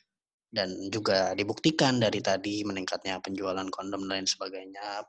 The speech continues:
penjualan alat kontrasepsi dan mungkin meningkat seperti villa-villa yang di-booking untuk perayaan-perayaan yang juga hambur-hambur uang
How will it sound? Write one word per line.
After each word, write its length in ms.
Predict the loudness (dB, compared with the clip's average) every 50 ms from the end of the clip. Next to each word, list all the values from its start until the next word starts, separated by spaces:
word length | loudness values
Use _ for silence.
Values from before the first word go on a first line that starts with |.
| _
penjualan 360 | _ -8 -4 -4 -4 -4 -6 -6
alat 260 | -6 -6 -6 -8 -8
kontrasepsi 800 | -12 -14 -12 -10 -6 -4 -4 -4 -4 -4 -4 -6 -4 -4 -4 -4
dan 160 | -6 -6 -8 -10 -14 _ _ _ _ _ _ _ _ _ _ _ _ -12 -6
mungkin 320 | -4 -4 -2 0 0 0 0
meningkat 400 | 0 -2 -2 0 0 0 0 0 -4 _ -6
seperti 400 | -6 -4 -4 -6 -6 -4 -4 -4
villa-villa 640 | -4 -4 -2 -2 -2 -2 -2 -2 0 2 2 2 2
yang 80 | 2
di-booking 640 | -2 -2 -2 -4 -4 -4 -2 -2 -2 -2 -2 -4 -6
untuk 160 | -6 -6 -6 -4 -4
perayaan-perayaan 800 | -2 -2 -2 -2 -4 -4 -6 -4 -4 -2 -2 -2 -2 -4 -4 -6
yang 120 | -8 -10 -14 -16 -18 -18 -20 -20 -20 -20 _ -6 -4
juga 220 | 0 4 4 6 6 6
hambur-hambur 640 | 6 4 4 4 4 6 4 4 4 2 -2 -4 -2
uang 640 | 0 2 4 6 6 6 6 4 4 2 0 -2